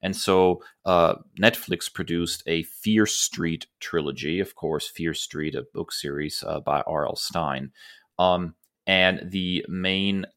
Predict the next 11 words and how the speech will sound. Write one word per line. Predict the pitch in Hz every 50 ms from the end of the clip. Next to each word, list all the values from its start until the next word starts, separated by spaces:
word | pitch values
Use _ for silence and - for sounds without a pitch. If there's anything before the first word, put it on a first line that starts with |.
| _ -
character | - - 151 156 151 113 - - - - 78 82 85
in | 82 - 92 95 92 101 98
this, | 95 95 95 - - - - -
uh, | - 87 85 85 82 82
series | - - - - 123 117 101 92 87 82 -
of | 90 80
movies | 92 117 123 98 - 85 87 90 - -
was, | - 67 82 87 - - - -
uh, | - 90 87 - - - _ _ _ _ _ _
played | - - - 73 85 - _
by | - 71 76 76 78 78 -